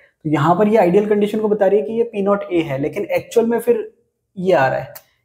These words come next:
ये जो लाइन है ये एक्चुअल में बता रही है पीए को, जो कि किसके बराबर है? greater than है पी नॉट ए एक्सए से। और ये वाली लाइन बता रही है पीबी को, जो कि greater than है किससे? पी नॉट बी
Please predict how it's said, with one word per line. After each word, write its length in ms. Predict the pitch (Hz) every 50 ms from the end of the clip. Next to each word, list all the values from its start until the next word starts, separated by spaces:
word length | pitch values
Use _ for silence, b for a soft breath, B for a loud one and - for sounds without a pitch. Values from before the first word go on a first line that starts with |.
| B _
ये 240 | 165 151 151 190 214
जो 140 | 208 240 240
लाइन 240 | 220 214 202 208 202
है 160 | 214 233 226
ये 160 | 214 220 226 208
एक्चुअल 280 | 196 208 - 208 208
में 100 | 220 208
बता 200 | 190 175 - 175
रही 160 | 165 170 196
है 60 | 220 214
पीए 300 | 220 - 190 160 151 143
को, 200 | 143 143 143 139 - _ _ _ _ _ _ _ _ _ _ _ _ _ _ 151
जो 120 | 156 175
कि 120 | 170 226 226
किसके 340 | 190 - - - - - 247
बराबर 360 | 226 226 220 214 202 202 196 185
है? 180 | 147 139 139
greater 340 | 147 160 180 196 196 233 214
than 200 | 214 226 220 220
है 120 | 208 226 233
पी 200 | 226 - 214 202
नॉट 240 | 196 208 208 202 220
ए 100 | 214 208 190
एक्सए 300 | 170 165 - - 190 175
से। 200 | 170 180 185 175 170 _ _ _ _ _ _ _ _ _ -
और 140 | 180 175 156
ये 160 | 143 165 185
वाली 220 | 202 220 233 233 226
लाइन 220 | 226 226 226 226
बता 220 | 208 202 208 214 202
रही 120 | 208 233
है 60 | 233
पीबी 360 | 233 - 220 208 196 214 220 214
को, 280 | - 233 233 226 226 - - _ _ _ _ _ _ _ _ _ _ _ _ _ _ _ 156
जो 140 | 151 180
कि 120 | 175 196 214
greater 360 | 175 170 160 175 175 208 214
than 200 | 214 214 226 226
है 60 | 226 220
किससे? 380 | - 233 - - - 208 156 135 - - - - _ _ _ _ _ _ _ _ _ _ _ _ _ _ _ _ _ -
पी 120 | 208 214
नॉट 280 | 214 220 226 226 208 214
बी 180 | 202 220 233